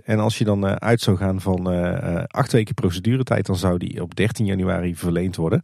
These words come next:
En dan hebben we nog zes weken bezwaartermijn. Dus dat zou betekenen dat je, nou, dit, eh,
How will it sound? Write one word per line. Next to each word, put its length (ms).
En 100
dan 100
hebben 180
we 60
nog 80
zes 200
weken 320
bezwaartermijn. 720
Dus 120
dat 120
zou 200
betekenen 560
dat 240
je, 160
nou, 320
dit, 320
eh, 720